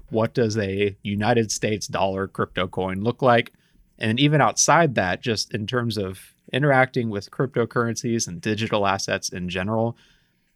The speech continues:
like, what can our federal government do to help facilitate that and make sure that it's safe? Like, one of their sections even calls out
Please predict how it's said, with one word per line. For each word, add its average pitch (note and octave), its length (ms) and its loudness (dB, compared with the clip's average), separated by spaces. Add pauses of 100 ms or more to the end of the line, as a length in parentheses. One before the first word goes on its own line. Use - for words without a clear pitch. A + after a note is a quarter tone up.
like, F#2+ 180 -6
what G#2+ 200 2
can A#2 140 -2
our G2+ 460 2
federal A#2 420 4
government F2+ 460 -2
do F#2+ 420 0 (280)
to - 80 -4
help G2 220 -2
facilitate A#2 680 0
that A2 200 0
and G#2 80 -6
make F#2+ 160 -6
sure G2+ 220 -6
that F2+ 120 -6
it's D#2+ 160 -10
safe? - 380 -6 (240)
Like, G2 180 -6
one A2+ 140 -2
of G#2+ 80 -2
their A2 100 0
sections G#2 460 -2
even G2 220 -2
calls F2+ 340 -2
out F2+ 300 0